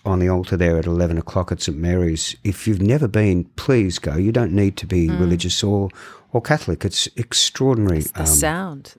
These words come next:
Speaker 2: that sound
Speaker 1: just,
Speaker 2: of
Speaker 1: it's
Speaker 2: those
Speaker 1: beautiful.
Speaker 2: voices is
Speaker 1: It's
Speaker 2: incredible.
Speaker 1: beautiful. But
Speaker 2: Yeah.
Speaker 1: even, but even the pomp and ceremony of, of the church and all of that is quite, quite spectacular.
Speaker 2: Yeah.
Speaker 1: So I got to do that, and that was extraordinary.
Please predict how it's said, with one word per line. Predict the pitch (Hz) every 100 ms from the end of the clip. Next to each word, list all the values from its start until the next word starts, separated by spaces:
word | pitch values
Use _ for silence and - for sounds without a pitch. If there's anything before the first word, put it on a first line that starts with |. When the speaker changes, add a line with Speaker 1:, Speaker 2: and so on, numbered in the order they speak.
| -
Speaker 2:
that | 165 -
sound | - 156 160
Speaker 1:
just, | 180 -
Speaker 2:
of | -
Speaker 1:
it's | 156 -
Speaker 2:
those | 175 117
Speaker 1:
beautiful. | 170 170 170 123
Speaker 2:
voices | 143 - -
is | 170
Speaker 1:
It's | 156
Speaker 2:
incredible. | 147 - - 107
Speaker 1:
beautiful. | 117 165 202 - 85 80
But | 143
Speaker 2:
Yeah. | 196
Speaker 1:
even, | 151 113 - - _ -
but | 170
even | 180 175
the |
pomp | 170 160 143
and | 131 117
ceremony | 120 110 101 95
of, | 87 80
of | - 90
the | -
church | - 85 69 -
and | 85
all | 85
of | 78
that | 73 71
is | 67 -
quite, | - 78 - _ _ -
quite | - 85
spectacular. | - - - 76 - - -
Speaker 2:
Yeah. | 175 170 151
Speaker 1:
So | 160 151 143 - _ _ _ _
I | 113
got | 123 123
to | 113
do | 104
that, | 87 - _ _ _ -
and | 101 95 92 101
that | -
was | 104
extraordinary. | 90 - - 92 85 71 95